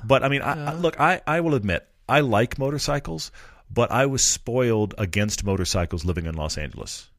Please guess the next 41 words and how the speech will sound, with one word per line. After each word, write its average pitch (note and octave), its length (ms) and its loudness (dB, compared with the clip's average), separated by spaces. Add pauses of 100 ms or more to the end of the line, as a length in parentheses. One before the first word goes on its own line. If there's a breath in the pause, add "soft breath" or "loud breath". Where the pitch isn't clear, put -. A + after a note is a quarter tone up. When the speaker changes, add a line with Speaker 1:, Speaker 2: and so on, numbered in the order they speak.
(180)
Speaker 2:
Mm-hmm. B2 280 -4
Speaker 1:
Because G#2+ 280 2
everyone B2+ 360 2
I B2 100 4
knew G#2+ 120 0
Speaker 2:
Yeah. G2 60 0
Speaker 1:
that F#2+ 120 0
had G#2 120 0
a A#2 40 -2
motorcycle F2 480 -4
in E2 100 -2
L G2+ 220 -2
A C#2 100 -2
had D#2 220 -4
a A2+ 80 -2
story F2+ 340 -2
that E2+ 120 -6
started, D#2 360 -4 (220 loud breath)
"So - 180 -4
the F#3 80 -2
first - 400 -2
time D#2+ 260 0
I D2+ 80 0
got C2+ 200 -2
hit," - 340 -2 (760 loud breath)
if C3+ 140 0
you A3 120 2
have G3 100 0
Speaker 2:
Which B2 100 0
is A#2+ 80 4
Speaker 1:
multiple D3+ 360 8
Speaker 2:
awful. D3+ 80 2
Speaker 1:
times C3 280 2
you B2 60 0
got A#2+ 160 6
Speaker 2:
Yeah. A2 60 4
Speaker 1:
hit, A#2+ 120 0
I, A#2 160 4
I B2 100 4
just, C3 260 0 (240 loud breath)
and, C3 280 4